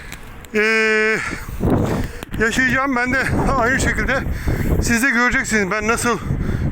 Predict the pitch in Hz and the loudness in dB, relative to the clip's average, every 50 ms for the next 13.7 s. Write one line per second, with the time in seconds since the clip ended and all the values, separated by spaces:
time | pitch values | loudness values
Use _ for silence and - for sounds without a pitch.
0 | - 165 180 202 226 226 220 208 196 190 185 190 208 220 220 208 190 196 208 190 | 0 0 0 2 2 2 2 2 2 2 2 2 2 2 2 2 2 2 2 4
1 | 190 202 202 180 208 208 185 190 233 220 - - - - - - - - - 165 | 4 4 4 4 2 2 2 2 0 0 -2 -6 -12 -16 -16 -16 -16 -6 -2 0
2 | 180 196 196 175 196 202 202 202 185 190 190 170 202 - - - 151 143 - - | 0 0 0 0 0 0 2 2 2 2 2 0 -2 -4 -2 -2 -2 -2 -4 -6
3 | - - - - - - - - 156 170 175 - - 208 220 247 302 302 254 175 | -8 -8 -4 -2 0 0 0 0 0 0 0 0 0 0 0 2 2 2 2 2
4 | 151 - - - - - - - - - - - - - - - - - 208 233 | 0 -2 -4 -4 -4 -2 0 0 0 0 -2 -2 -2 -2 -2 0 0 2 2 2
5 | 247 - - 233 226 220 220 220 220 202 160 - 202 185 180 185 190 247 269 233 | 2 2 0 0 2 2 2 2 0 0 0 0 0 0 0 2 2 2 2 2
6 | 208 233 254 165 - - - - - - - - - - - - - - - - | 2 0 -2 -2 -6 -10 -12 -14 -12 -10 -4 -2 0 2 2 2 2 2 2 2
7 | - - - - - 220 254 262 254 247 254 220 214 247 240 254 233 - - - | 2 2 2 2 2 2 2 0 0 0 0 0 0 0 0 0 -2 -4 -4 -6
8 | - - - - - - - - - - - - - - - - - - - - | -6 -6 -8 -10 -10 -12 -12 -14 -14 -14 -14 -14 -14 -14 -14 -12 -6 -4 -2 -2
9 | - - - - - - - - - - - - - - - - - - - - | 0 0 -2 -2 -4 -4 -6 -8 -12 -12 -12 -14 -12 -10 -6 -2 0 0 2 2
10 | - - - - - - - - - - - - 214 190 240 254 254 240 254 240 | 4 4 4 4 2 2 2 0 0 0 0 0 0 2 2 2 2 2 0 0
11 | 214 190 202 180 196 240 226 - 208 220 226 233 220 214 208 202 196 202 196 180 | 2 2 2 2 2 2 2 0 0 0 2 2 2 2 2 2 2 0 0 -2
12 | 151 - - - - - - - - - - - - - - - - - - - | -2 -4 -6 -8 -8 -6 -6 -6 -6 -8 -8 -8 -8 -10 -12 -12 -14 -14 -16 -8
13 | - 185 185 190 190 208 190 180 185 196 202 196 180 185 | -4 -2 0 0 2 2 2 2 0 0 0 0 0 -2